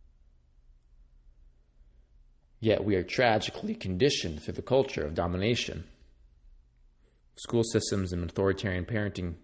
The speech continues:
and religion and governments to sacrifice ourselves.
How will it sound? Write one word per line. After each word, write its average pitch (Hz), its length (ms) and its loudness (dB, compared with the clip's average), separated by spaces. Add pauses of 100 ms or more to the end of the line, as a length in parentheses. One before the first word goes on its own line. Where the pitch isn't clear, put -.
(1000)
and 92 160 -8
religion 90 600 0 (1800)
and 98 80 -8
governments 90 600 -2 (1600)
to 92 460 2 (520)
sacrifice - 640 -2
ourselves. - 560 -6